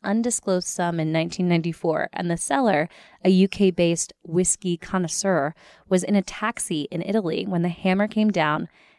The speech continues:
and was said to be thrilled, according to The Telegraph.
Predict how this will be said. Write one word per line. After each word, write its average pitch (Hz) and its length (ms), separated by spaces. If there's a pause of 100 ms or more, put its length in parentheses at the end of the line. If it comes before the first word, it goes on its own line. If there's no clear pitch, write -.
(160)
and 208 140
was 202 120
said 220 240
to 220 80
be 185 240
thrilled, - 580 (100)
according 165 360
to - 80
The 160 80
Telegraph. - 640